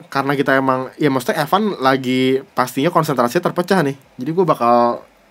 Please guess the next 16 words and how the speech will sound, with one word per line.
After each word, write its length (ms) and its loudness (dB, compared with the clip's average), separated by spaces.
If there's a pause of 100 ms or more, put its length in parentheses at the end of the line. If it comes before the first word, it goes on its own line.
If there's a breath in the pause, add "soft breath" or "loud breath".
(140)
nggak 160 -2
mainin 400 -2
dia 80 4
di 80 2
pertandingan 400 -2
lawan 80 -2
Spurs 320 -2
ini 80 -2
daripada 320 -2
dia 320 -2 (640 soft breath)
mainnya 240 -2
jelek 320 0
atau 160 -4
dia 160 -2
nggak 160 0
fokus. 560 -4